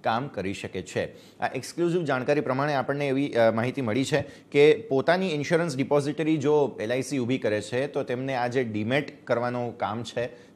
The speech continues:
તે, અ, ઓછા ખર્ચમાં થઈ જશે. અત્યારે, અ, જે રીતની પરિસ્થિતિ છે તેની સામે,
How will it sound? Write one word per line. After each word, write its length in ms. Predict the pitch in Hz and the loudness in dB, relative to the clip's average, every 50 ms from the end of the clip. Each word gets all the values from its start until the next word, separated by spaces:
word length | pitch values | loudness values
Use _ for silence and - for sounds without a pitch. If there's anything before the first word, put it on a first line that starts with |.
| _ - | _ -4
તે, 420 | - 135 139 143 147 156 156 160 143 - - | 0 2 4 4 4 2 0 -2 -4 -6 -4
અ, 40 | - 113 110 110 110 113 117 113 - - | -2 0 2 2 2 2 0 -2 -2 -2
ઓછા 300 | 117 123 - - 190 170 | -4 -4 -2 0 0 0
ખર્ચમાં 460 | - - 160 131 - - 139 143 139 | 0 0 -4 -4 -4 -6 -6 -6 -6
થઈ 200 | - - 139 131 | -4 -4 -4 -2
જશે. 320 | 123 120 110 - 135 131 127 - - - - - - _ | -2 -2 -4 -2 -6 -6 -6 -10 -18 -20 -20 -20 -18 _
અત્યારે, 560 | - 113 113 135 143 147 143 147 143 143 117 110 | -6 -6 -2 0 2 2 4 2 2 2 0 0
અ, 140 | 120 120 | -2 -4
જે 160 | 113 104 127 131 | -2 -2 -2 -2
રીતની 200 | 127 - 139 127 | -2 -4 -8 -4
પરિસ્થિતિ 500 | - 123 120 123 120 - 127 107 131 117 | -2 -2 -2 -2 -4 -6 -6 -6 -6 -4
છે 140 | 131 135 | -4 -4
તેની 220 | 120 123 123 127 120 | -4 -4 -6 -8 -8
સામે, 420 | - - 104 110 120 123 131 135 | -8 -6 -6 -4 -4 -4 -4 -4